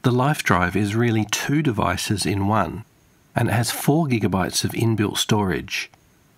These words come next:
This was huge for a handheld in two thousand five.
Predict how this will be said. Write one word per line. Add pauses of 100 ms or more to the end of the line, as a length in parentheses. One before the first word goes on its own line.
(180)
This
was
huge
for
a
handheld
in
two
thousand
five.